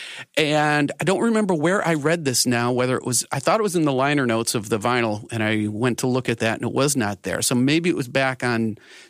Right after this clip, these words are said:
Jay's website somewhere. But I wanna play the solo section for J P Morgan's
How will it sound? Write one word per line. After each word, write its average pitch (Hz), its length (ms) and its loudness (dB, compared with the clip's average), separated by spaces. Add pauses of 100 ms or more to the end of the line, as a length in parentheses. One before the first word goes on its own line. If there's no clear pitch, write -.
Jay's 131 260 2
website 120 580 -2
somewhere. - 540 -2 (500)
But 160 320 2
I 156 100 0
wanna 208 200 2
play 175 380 0
the 131 100 0
solo 156 420 2
section 131 640 0
for 117 720 0 (300)
J 147 160 2
P 143 160 0
Morgan's 120 500 2